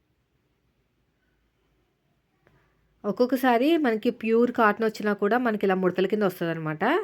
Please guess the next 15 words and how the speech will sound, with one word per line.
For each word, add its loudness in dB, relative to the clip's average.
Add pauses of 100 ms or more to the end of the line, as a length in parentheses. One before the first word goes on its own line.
(120)
ఐరన్ 2
చేస్తే 0 (600)
మనకి -4
సెట్ -2
అయిపోతుంది, -2 (600)
అదేం -2
పెద్ద -2 (160)
ప్రాబ్లం -2
ఏం -4
కాదు. -2 (2000)
ఇక -6
నీట్‌గా 0
కట్ -2
చేసుకోవాలి -2
అంతే. -6